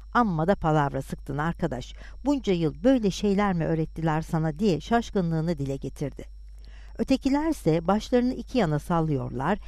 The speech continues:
yerlerinde kıpırdanıyorlar, gene de ilginç buldukları için konuşmasını kesmeden Sabitcan'ın palavralarını dinliyorlardı.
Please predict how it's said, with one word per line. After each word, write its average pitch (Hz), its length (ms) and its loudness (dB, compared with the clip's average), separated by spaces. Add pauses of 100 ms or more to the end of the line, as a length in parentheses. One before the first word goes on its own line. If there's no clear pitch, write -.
(200)
yerlerinde 254 540 2
kıpırdanıyorlar, 143 960 -2 (260)
gene 285 260 2
de - 180 -4
ilginç 262 440 -6
buldukları 196 440 -2
için 147 480 -4 (260)
konuşmasını 165 680 -2
kesmeden 151 600 0
Sabitcan'ın 208 680 -2
palavralarını 170 840 0
dinliyorlardı. 131 800 -4